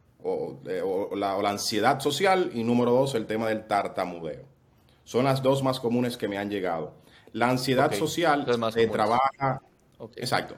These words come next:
Speaker 1: Eh, la ansiedad social se trabaja, eh, de diversas formas. Hay personas que necesitan terapia ya de por sí, necesitan, eh, trabajar, eh, su pasado, eh, eh, porque a raíz del pasado nacen ciertas ansiedades,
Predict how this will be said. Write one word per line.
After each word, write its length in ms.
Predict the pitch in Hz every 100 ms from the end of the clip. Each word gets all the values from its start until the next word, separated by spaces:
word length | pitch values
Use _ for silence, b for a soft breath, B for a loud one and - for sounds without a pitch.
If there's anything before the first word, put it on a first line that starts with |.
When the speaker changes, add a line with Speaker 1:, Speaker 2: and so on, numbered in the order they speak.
| - - _ _ 104
Speaker 1:
Eh, 120 | 117 117
la 100 | 120
ansiedad 280 | 117 120 139
social 400 | 139 156 160 -
se 200 | - 113
trabaja, 840 | 110 107 120 131 143 139 135 - b b b b b b b b _ _
eh, 160 | - -
de 240 | - 104 120
diversas 480 | 113 120 127 127
formas. 460 | - 160 143 113 113
Hay 100 | 104
personas 340 | 113 117 123
que 120 | - 110
necesitan 560 | 98 92 107 123 110
terapia 480 | 90 85 117 127 92
ya 220 | 85 110
de 100 | 90
por 180 | 78 80
sí, 260 | - 147 151
necesitan, 680 | 92 90 98 92 104 101 90
eh, 60 |
trabajar, 640 | 80 90 90 98 101 107 -
eh, 60 | 98
su 220 | - 104
pasado, 840 | 95 - 117 117 113 113 120 120 - - -
eh, 280 | 90 78 82 - -
eh, 140 | 76 -
porque 220 | 98 -
a 60 | 90
raíz 280 | 90 95 107
del 100 | 113
pasado 360 | 101 113 107
nacen 300 | 98 107 104
ciertas 360 | 98 104 104 104
ansiedades, 640 | 101 110 127 135 131 131